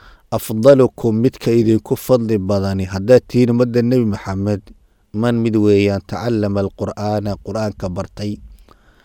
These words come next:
wa callamahu ummaddana qur'aanka sii baraya.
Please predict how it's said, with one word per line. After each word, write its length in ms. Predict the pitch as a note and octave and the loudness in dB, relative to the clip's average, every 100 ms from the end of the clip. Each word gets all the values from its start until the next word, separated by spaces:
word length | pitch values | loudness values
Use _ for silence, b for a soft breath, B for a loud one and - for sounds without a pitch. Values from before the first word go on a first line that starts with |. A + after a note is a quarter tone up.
| b b - | b b -8
wa 80 | F#2 | -2
callamahu 800 | A2 A2 B2 B2 A2 G2+ G#2+ - | 0 2 2 4 0 0 -6 -4
ummaddana 520 | G2+ G#2+ G#2+ G#2 F#2+ | -2 0 0 -2 -2
qur'aanka 500 | F2+ G2 G#2 G2 - F#2 | -4 -2 -2 -2 -6 -12
sii 260 | - G2+ F#2+ | -8 -6 -6
baraya. 640 | E2+ E2 D#2+ - - | -8 -10 -12 -14 -18